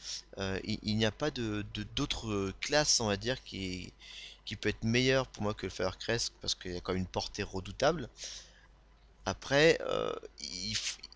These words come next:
avec un cinq pièces, genre un sac à dos, euh, un sac à dos inventif, ça peut être aussi excellent. Si vous restez bien planqué, vous allez voir que votre tourelle, elle va faire encore plus de dégâts. Mais ça, ce sera l'occasion d'en reparler sur une prochaine vidéo.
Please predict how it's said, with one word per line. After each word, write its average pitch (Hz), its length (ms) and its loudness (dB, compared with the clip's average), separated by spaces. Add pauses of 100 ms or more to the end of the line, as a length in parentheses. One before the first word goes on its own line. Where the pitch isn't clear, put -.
(120)
avec 113 240 6
un 123 80 8
cinq 135 260 4
pièces, 147 240 2
genre 104 180 4
un 101 60 4
sac 117 300 2
à 110 60 6
dos, 117 280 4
euh, 90 220 4
un 90 80 0
sac - 240 0
à - 20 2
dos 101 100 0
inventif, 98 480 0 (580)
ça - 180 4
peut - 100 -2
être 127 120 -4
aussi 117 180 4
excellent. 117 340 2
Si - 140 2
vous 95 100 0
restez 95 220 0
bien 113 180 2
planqué, 127 460 -2 (580)
vous 101 160 -4
allez 101 80 2
voir 120 160 0
que - 80 -6
votre 98 240 0
tourelle, 131 380 4
elle 107 60 4
va 92 100 2
faire 82 280 -4
encore 92 280 -4
plus - 260 -2
de 143 40 -6
dégâts. 113 280 4 (460)
Mais 107 100 2
ça, 165 320 8
ce - 80 4
sera - 140 6
l'occasion 127 240 2
d'en 120 80 6
reparler 120 280 2
sur - 160 2
une 95 120 0
prochaine 120 420 2
vidéo. 104 420 0